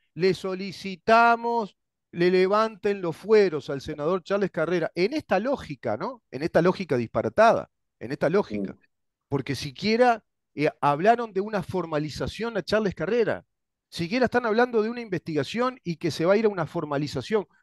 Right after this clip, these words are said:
Speaker 1: como sí se hizo prontamente con Penades, ante lo cual prontamente el presidente de la República sale prácticamente a mandatar a todo el mundo de la coalición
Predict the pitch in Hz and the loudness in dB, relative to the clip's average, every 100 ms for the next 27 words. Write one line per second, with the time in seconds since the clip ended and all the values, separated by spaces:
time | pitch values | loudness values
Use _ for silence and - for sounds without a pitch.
0 | - 165 170 - 247 - 202 220 - 170 | -4 -2 0 -2 -2 0 0 0 -4 -4
1 | - 220 190 175 190 196 190 175 _ _ | -4 -4 0 0 -2 -4 -2 -4 _ _
2 | - 160 147 202 185 165 208 175 _ _ | -4 -4 2 0 2 2 2 0 _ _
3 | _ - 175 185 - 185 185 - 233 240 | _ -2 0 0 2 2 2 2 4 4
4 | 175 - 262 277 214 190 226 208 165 156 | 0 0 0 0 0 0 -2 -8 -6 -4
5 | 156 143 156 180 254 220 196 165 151 139 | -4 -6 -2 0 0 0 0 2 0 -2
6 | 214 247 233 202 165 - 226 247 240 196 | -6 -6 -6 -2 -4 2 2 4 0 -4
7 | - 262 - 208 160 151 190 185 151 143 | -2 -2 -2 -6 -4 -2 -4 -4 -4 -4
8 | 139 131 131 226 208 131 196 196 175 202 | -6 -6 0 2 2 0 0 -2 -2 -8
9 | 196 156 131 - 131 131 180 196 | -4 0 0 0 -2 -4 -4 -4